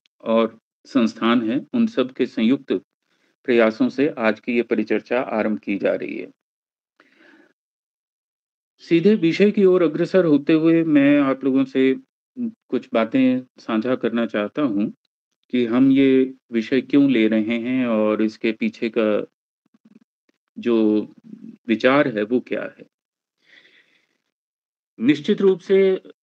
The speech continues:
प्रतिमा विज्ञान और मूर्ति जो है,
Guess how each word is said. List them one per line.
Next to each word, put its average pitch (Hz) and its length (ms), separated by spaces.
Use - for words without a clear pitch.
प्रतिमा 151 400
विज्ञान 143 560
और 131 120
मूर्ति 135 640
जो 120 260
है, 110 300